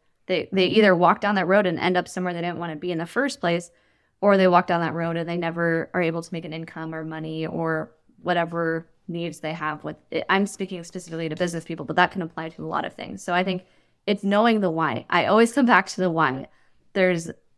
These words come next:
Brené Brown has a great list of values that are listed, and you go through and you highlight the ones that speak to you, and you really parse it down to a top three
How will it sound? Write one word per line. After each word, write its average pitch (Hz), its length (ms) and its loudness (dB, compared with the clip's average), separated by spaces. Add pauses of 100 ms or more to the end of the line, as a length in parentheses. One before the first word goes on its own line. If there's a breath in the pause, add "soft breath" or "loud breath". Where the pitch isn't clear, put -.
Brené 185 320 0
Brown 180 260 2
has 175 160 -4
a 175 40 -4
great 180 220 -2
list 170 200 -6
of 170 120 -10
values 170 420 0
that 156 140 -4
are 156 80 -2
listed, 156 420 -6
and 160 120 -8
you 160 60 -10
go 170 200 -4
through 165 240 -12
and 156 120 -10
you 165 100 -8
highlight 180 340 4
the 170 60 -8
ones 170 180 -6
that 170 160 -8
speak - 280 -10
to 180 100 -12
you, 160 160 -8
and 156 100 -12
you 156 160 -14 (440)
really 196 260 0
parse 170 300 -4
it - 100 -8
down 156 200 -10
to 160 120 -10
a 160 60 -4
top 165 380 -6
three 165 360 -2